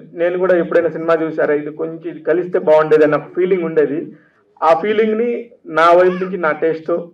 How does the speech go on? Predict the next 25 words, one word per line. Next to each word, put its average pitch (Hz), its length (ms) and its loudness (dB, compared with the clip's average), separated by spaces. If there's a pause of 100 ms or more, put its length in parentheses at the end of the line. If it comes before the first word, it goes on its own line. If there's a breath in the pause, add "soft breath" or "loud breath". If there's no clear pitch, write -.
(180)
నేను 139 380 -14
అనుకుంటే, 180 600 -4 (360 soft breath)
వాలి 240 340 6
చేసిందే 214 440 4
అది 139 140 2
కూడా, - 300 2 (160)
అది 127 100 -2
already 220 480 4
చేసి 208 300 4
పెట్టాడు. 170 420 2 (580 loud breath)
వాలికి 220 520 2
ఎంత 175 240 0
బ్రెయిన్ 185 320 0
ఉంటదంటే, 175 760 -2
he 139 100 -6
is 139 220 -4
very 175 220 2
clever 160 360 6
guy, 135 280 4
boy 123 140 4
అండి. 120 180 -4 (360 loud breath)
నిహారికతో 226 520 6
ఇప్పుడు 185 180 4
సినిమా 180 240 2 (120)
చేస్తాడు, 165 580 2